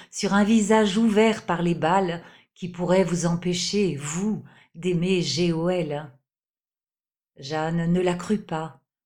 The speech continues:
ou la crut peut-être, mais elle n'évita pas cet homme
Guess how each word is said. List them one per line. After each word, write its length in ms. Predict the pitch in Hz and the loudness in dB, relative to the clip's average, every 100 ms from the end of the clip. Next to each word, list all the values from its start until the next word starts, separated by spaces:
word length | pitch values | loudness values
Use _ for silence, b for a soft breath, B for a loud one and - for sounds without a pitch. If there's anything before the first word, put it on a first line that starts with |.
| - | -8
ou 80 | 226 | -2
la 140 | 233 | 0
crut 420 | 233 - 240 254 | -2 -2 -2 -2
peut-être, 600 | - 175 156 160 165 - 156 - _ _ _ _ - | -6 -6 -2 -4 -6 -12 -14 -16 _ _ _ _ -6
mais 120 | 208 180 | -4 2
elle 180 | 226 | 4
n'évita 440 | 220 226 220 226 214 | 6 6 4 0 0
pas 180 | 233 233 | 2 0
cet 340 | 220 185 - | 0 -2 0
homme 380 | 185 180 175 | 0 0 -2